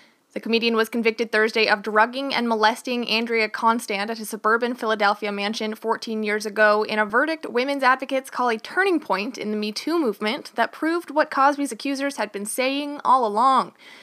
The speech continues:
that his nice guy image was a sham. Lily Bernard, who said Cosby sexually assaulted her before giving her a one-time role in The Cosby Show in nineteen ninety-two, became so emotional in the courtroom gallery that she accidentally banged her forehead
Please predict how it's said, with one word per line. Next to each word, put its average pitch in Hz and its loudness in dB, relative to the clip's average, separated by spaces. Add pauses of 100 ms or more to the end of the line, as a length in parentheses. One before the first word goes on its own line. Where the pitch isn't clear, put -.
(240)
that 202 -8
his 190 -8
nice 214 0
guy 220 4
image 294 -2
was 220 -4
a 277 -4
sham. 233 -2 (540)
Lily 294 4
Bernard, 269 4
who 277 -2
said 254 0
Cosby 247 2
sexually 254 -2
assaulted 233 0
her 233 2
before 226 -4
giving 226 -4
her 220 0
a 220 -2
one-time 220 0
role 220 2
in 214 -2
The 196 -2
Cosby 214 0
Show 214 -2
in 208 -2
nineteen 208 -4
ninety-two, 208 -4
became 220 -6
so 277 2
emotional 254 -4
in 220 -4
the 202 -8
courtroom 226 -2
gallery 220 2
that 220 -6
she - -10
accidentally 269 0
banged 254 -2
her 233 -2
forehead 254 0